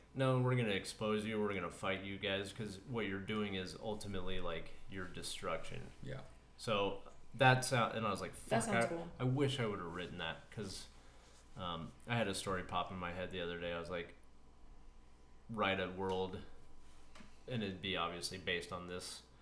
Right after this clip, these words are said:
Speaker 1: world now where there's no such thing as comic books or superheroes. It's like, well, how do you,
Speaker 2: Yeah.
Speaker 1: you know, and be like, what would be the replacement?
Speaker 2: Yeah.
Speaker 1: Would it be high fan-, it's like, it's kinda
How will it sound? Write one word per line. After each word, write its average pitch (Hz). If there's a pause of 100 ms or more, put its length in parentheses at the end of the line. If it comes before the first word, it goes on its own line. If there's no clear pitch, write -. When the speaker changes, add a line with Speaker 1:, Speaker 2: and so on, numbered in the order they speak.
(320)
Speaker 1:
world 95
now 90
where 90
there's 90
no 95
such -
thing 92
as 80
comic 87
books 87
or 82
superheroes. 90 (1500)
It's -
like, 78 (100)
well, 85
how 90
do 90
you, 85 (120)
Speaker 2:
Yeah. 110
Speaker 1:
you 107
know, 95
and 98
be 98
like, 92 (100)
what 113
would 104
be 98
the 90
replacement? 87 (840)
Speaker 2:
Yeah. - (120)
Speaker 1:
Would 104
it 92
be 90
high 92
fan-, 92
it's 101
like, 90 (440)
it's -
kinda 113